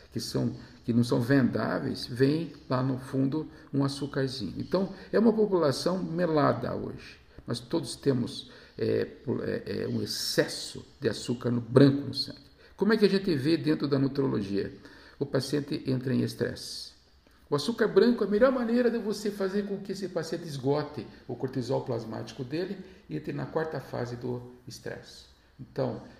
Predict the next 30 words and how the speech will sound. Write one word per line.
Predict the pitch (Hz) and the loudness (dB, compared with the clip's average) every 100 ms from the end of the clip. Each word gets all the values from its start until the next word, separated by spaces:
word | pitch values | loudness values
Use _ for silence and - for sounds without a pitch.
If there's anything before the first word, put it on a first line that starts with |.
| - | -14
as | - 117 | -12 -8
fases | - 127 113 | -2 -2 -2
já | 104 | -6
foram | - 196 | -2 -2
descri-, | 226 - 208 | -4 -6 -8
descritas. | - - 139 - 156 156 175 - | -8 -14 -14 -12 -12 -10 -10 -10
Lembra, | - 190 202 | -4 -4 -2
Cacá? | 185 170 165 117 - - _ - - | -6 -4 -4 -4 -10 -20 _ -20 -4
É, | 123 | -4
você, | 110 - 147 151 | -4 -6 -8 -6
você | 135 127 | -4 -6
tá | 120 - 139 | -8 -10 -10
ficando | - 139 | -6 -6
boa | 175 214 | -2 -2
nisso | 208 - | -2 -6
aí, | 185 190 | -6 -6
hein? | 185 180 - - _ _ _ _ | -8 -10 -14 -20 _ _ _ _
Podia | - 135 | -8 -4
fazer | 151 143 143 | -2 -2 -2
até | 147 165 | -2 -4
você | 180 202 - 202 | -2 -6 -4 -6
mesmo | 185 165 143 | -4 -6 -8
um | |
podcast | 123 120 107 - 131 - | -4 -4 -4 -6 -8 -6
só | 170 | -8
sobre | 170 175 139 | -6 -10 -8
isso, | 117 104 - - - - - _ _ | -8 -10 -14 -18 -20 -20 -20 _ _
tá? | - 131 147 - - | -6 -6 -6 -14 -18
Estresse, | - 196 165 196 - - - - _ _ _ | -6 0 2 0 -6 -12 -18 -20 _ _ _
alimentos | 143 147 151 - - - - - | -6 -2 -4 -4 -10 -12 -16 -20